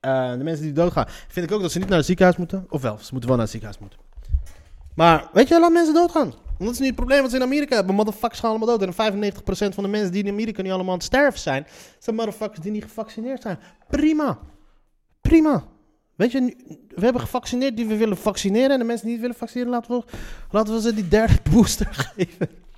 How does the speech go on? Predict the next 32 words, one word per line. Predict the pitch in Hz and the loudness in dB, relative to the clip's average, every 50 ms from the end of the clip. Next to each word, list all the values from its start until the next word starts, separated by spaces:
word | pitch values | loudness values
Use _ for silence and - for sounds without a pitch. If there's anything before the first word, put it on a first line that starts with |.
| - - - _ _ _ _ _ _ - - - - - - - - _ _ - - - 160 143 - - - - | -20 -20 -20 _ _ _ _ _ _ -20 -20 -20 -20 -20 -20 -20 -20 _ _ -18 -14 -12 -10 -10 -12 -10 -6 6
Want | 240 226 | 8 8
het | 226 190 | 8 8
wordt | 190 240 247 - | 6 2 4 6
weer | - 254 - - | 6 4 6 6
tijd | - - 196 226 - | 4 4 4 2 0
voor | - - 233 233 | 4 6 8 8
een | 202 220 202 170 | 8 6 4 4
booster. | 220 240 254 - - 214 170 117 - - _ _ - - - - - - - - - - - - - - - - - _ - _ _ _ _ _ _ _ _ _ - - _ _ | 4 4 4 4 2 2 0 0 -2 -6 _ _ -6 -2 -2 -2 -2 -4 -8 -12 -12 -12 -14 -16 -16 -16 -16 -18 -20 _ -20 _ _ _ _ _ _ _ _ _ -20 -20 _ _
Komt | - 294 302 - | 2 2 2 2
groepsimmuniteit | - - - 262 302 - - - 240 247 247 254 247 240 - 247 247 247 247 - | 0 2 4 4 4 4 2 -2 0 2 2 2 2 2 2 2 2 2 0 -2
voor, | - 233 220 - - | -4 -4 -4 -4 -4
op | - 190 - - | -6 -6 -2 0
tijd | - 226 220 220 220 | 0 0 2 0 -2
voor | - - 226 214 | -4 -4 -2 0
de | 214 | 0
helft? | 190 220 254 254 226 - | 0 0 0 -2 -2 -2
Ja, | - 262 | -2 -2
de | 240 233 | -2 -2
groep, | - 240 208 | -2 -2 0
we | 208 | 0
hebben | 220 247 277 247 | 0 0 2 0
al | 247 | 0
groepsimmuniteit. | 208 202 214 208 - - 185 165 156 143 131 - 123 104 - - - - - - | 2 2 0 0 0 -2 -4 -4 -4 -4 -4 -4 -4 -4 -4 -8 -14 -14 -8 -6
Want | 117 123 | -6 -2
iedereen | - 208 185 185 190 185 | 0 2 4 6 4 4
die | 202 214 | 2 -2
gevaccineerd | 208 - - 202 - - 220 220 220 214 | -6 -8 -10 -10 -8 -6 -4 -4 -4 -4
wil | 220 214 | -6 -6
worden, | 214 233 233 240 247 240 - - - - - - - - - - - | -4 -2 -2 -2 -2 -4 -8 -16 -20 -20 -20 -20 -20 -20 -20 -20 -10
is | - 185 - | -8 -6 -6
gevaccineerd | - 101 - - 202 202 - 220 214 220 233 226 | -6 -8 -8 -8 -8 -8 -6 -6 -6 -4 -4 -6
nu. | 196 139 98 - _ | -6 -8 -12 -12 _